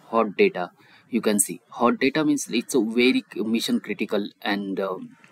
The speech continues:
uh, sensitive data, and it's, uh, really needs for a real time processing. So such a data we are always stores in a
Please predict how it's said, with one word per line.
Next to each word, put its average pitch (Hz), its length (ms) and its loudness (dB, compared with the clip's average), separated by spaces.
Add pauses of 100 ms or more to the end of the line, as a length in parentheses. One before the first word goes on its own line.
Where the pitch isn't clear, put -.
uh, 107 180 2 (760)
sensitive 110 560 2
data, 95 400 0
and 110 240 -2 (340)
it's, 120 260 0
uh, 113 180 4
really 117 420 2
needs 110 600 -6
for 113 180 0
a 104 200 -2
real 107 320 2
time 104 240 -2
processing. - 680 -6 (360)
So - 200 -2
such 120 280 -2
a 127 40 2
data 113 320 0
we 107 300 -4
are 107 240 0
always 110 340 0
stores 107 500 -2
in 101 200 -4
a 95 180 -6